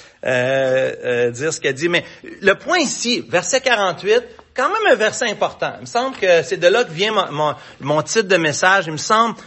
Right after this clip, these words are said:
croire sans voir. Certainement qu'il y a quelque chose ici, là. Est-ce qu'il faut voir pour croire ? Est-ce qu'il faut toujours voir pour croire ? Disciple de Jésus en deux mille vingt-trois, il me semble que non.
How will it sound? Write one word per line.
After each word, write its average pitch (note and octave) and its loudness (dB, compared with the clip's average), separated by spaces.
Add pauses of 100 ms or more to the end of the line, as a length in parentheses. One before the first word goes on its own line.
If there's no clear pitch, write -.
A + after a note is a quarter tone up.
(140)
croire G#3 4
sans E3+ -2
voir. E3 2 (220)
Certainement C#4 2
qu'il A3 -2
y F#3+ 0
a - -
quelque B3+ -2
chose A#3+ 2
ici, E3 -8
là. B2 -8 (280)
Est-ce G3+ -12
qu'il F4+ -2
faut - 6
voir G#3 4
pour G#3+ 2
croire ? F3 0 (1160)
Est-ce - -18
qu'il - -20
faut F4+ -4
toujours F4 2
voir G3+ 4
pour D#3+ -6
croire ? D3 -2 (840)
Disciple C4 -10
de F3 2
Jésus D#3 -4
en B2+ -4
deux G3+ 0
mille A#3 2
vingt-trois, E3+ 0
il - -20
me - -14
semble G#3+ 0
que C#3 -2
non. A#2+ -2